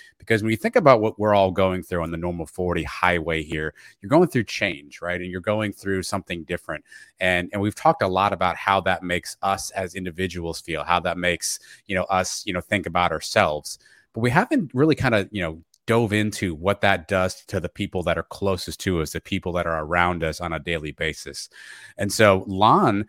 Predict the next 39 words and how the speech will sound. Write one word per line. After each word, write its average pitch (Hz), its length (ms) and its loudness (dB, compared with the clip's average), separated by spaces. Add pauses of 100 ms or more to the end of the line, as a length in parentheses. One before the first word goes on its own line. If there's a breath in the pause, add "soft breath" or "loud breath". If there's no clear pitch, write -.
(260 loud breath)
was 98 200 0
able 104 240 4
to, 101 320 0
uh, 95 80 4
convince 104 380 -2
his 95 120 -4
lovely 117 280 4
wife, 127 200 4
Mindy 107 460 0
Stroshine, 78 600 -4 (300 loud breath)
to, 98 240 0
uh, 90 40 2
to 104 160 -6
join 135 380 2
us 175 140 0
on 104 200 0
this 104 180 -4
episode 90 500 -2
to 92 100 -10
share 117 320 0
her 226 240 2
perspective. 82 720 -4
So 107 140 0
the 104 220 -6
other 202 340 2
side 76 520 -4 (420 loud breath)
of 107 240 2
the 98 80 -2
Normal 95 380 -2
forty 92 360 -4
movement 85 420 -6
that 78 180 -2
Lon 80 240 -2
has 80 100 -8
started. 80 340 -4
So 87 160 -2
first 156 280 2
off, 120 180 6
Mindy, 101 400 2